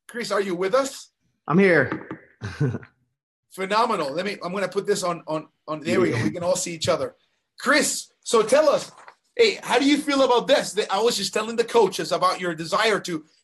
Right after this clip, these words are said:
Speaker 1: to create a group in which you're gonna show coaches how to support their customers, and, and that anyone who in, who joins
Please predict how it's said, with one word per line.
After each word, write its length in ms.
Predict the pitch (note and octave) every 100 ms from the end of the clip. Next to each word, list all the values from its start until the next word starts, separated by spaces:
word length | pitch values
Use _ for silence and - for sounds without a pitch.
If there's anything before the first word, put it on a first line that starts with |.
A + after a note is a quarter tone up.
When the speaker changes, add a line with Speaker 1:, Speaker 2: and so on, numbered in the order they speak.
| -
Speaker 1:
to 100 | G#3
create 580 | G3 F3+ F3 G3 G#3+ - _ -
a 100 | E3
group 380 | - D#3 A#3+ -
in 180 | F#3 E3
which 240 | F#3+ F#3+
you're 100 | E3+
gonna 220 | F3 E3 -
show 400 | - B3 B3 B3
coaches 460 | A3 A3 - -
how 120 | - G3+
to 100 | G3
support 440 | G3 - G3+ G3
their 100 | F#3
customers, 580 | F#3 F3+ - D3+ B2 - _ _ _ -
and, 320 | F3 E3 - -
and 160 | E3 E3
that 200 | F3+ -
anyone 460 | B3+ C#4 A3+ D#3+ C3+
who 200 | E3+ F3
in, 200 | F3 - -
who 220 | D3+ F3+
joins 720 | C3 G3+ B3 G#3+ C3 - -